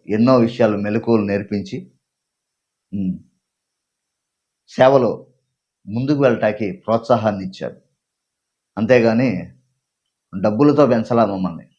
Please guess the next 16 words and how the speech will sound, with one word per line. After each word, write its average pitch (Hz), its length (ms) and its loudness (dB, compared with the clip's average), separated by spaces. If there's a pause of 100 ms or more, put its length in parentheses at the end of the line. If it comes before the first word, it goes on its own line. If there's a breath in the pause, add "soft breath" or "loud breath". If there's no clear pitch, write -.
(540)
అనుభవాలతో, 117 680 4
కష్టాలతో, 107 640 0 (220)
అపోస్తులు 117 480 0
పడినటువంటి 104 520 -2
బాధలు 95 400 -2 (840)
తెలియపరిచి, 117 600 2 (440)
భక్తుల 113 400 0
మిషనరీల 123 520 2
గురించి 107 300 -2
తెలియపరిచి 98 640 -4 (960)
సేవకు 110 400 0
పురుగొల్పాడు. 95 640 -4 (1120)
అంతేగాని 101 500 0 (1500)
చేపలు 147 440 2 (140)
తెచ్చి 139 280 -4
ఇవ్వాల, 120 220 0